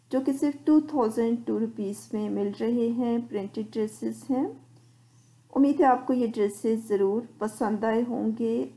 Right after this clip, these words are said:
और आप इनमें से कोई dress ज़रूर online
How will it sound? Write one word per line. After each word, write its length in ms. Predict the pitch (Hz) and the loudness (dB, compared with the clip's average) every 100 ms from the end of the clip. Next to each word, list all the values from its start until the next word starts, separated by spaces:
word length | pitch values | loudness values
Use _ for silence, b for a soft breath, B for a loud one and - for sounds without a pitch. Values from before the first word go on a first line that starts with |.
| - | 0
और 420 | 190 190 190 196 - | 4 4 4 0 2
आप 260 | 196 185 | 2 2
इनमें 240 | 196 190 202 | -4 -4 -6
से 240 | - 208 | -4 -4
कोई 260 | 208 226 226 | -2 -2 -2
dress 440 | 226 202 220 - | -2 -2 -2 -4
ज़रूर 440 | 214 196 208 226 - | -4 -2 -4 -6 -6
online 560 | 190 196 196 190 247 | -4 -4 -4 -2 -2